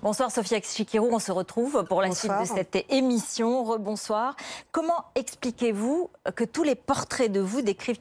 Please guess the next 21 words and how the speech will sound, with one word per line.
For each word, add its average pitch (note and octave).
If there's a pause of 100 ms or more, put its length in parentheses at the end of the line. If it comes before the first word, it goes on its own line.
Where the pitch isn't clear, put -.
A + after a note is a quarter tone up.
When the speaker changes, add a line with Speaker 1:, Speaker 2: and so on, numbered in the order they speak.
Speaker 1:
une F#3
femme G3+ (320)
sulfureuse, D#3+
autoritaire, F3+ (180)
redoutée A#3
par F3
ses D#3
équipes, - (160)
qui -
manage C#4+ (240)
par D#4+
le F#3+
stress ? - (1900)
Speaker 2:
Écoutez, -
moi, A3 (760)
je E3
remarque G3+
une F3
chose C#3+
depuis -
ces, C#3+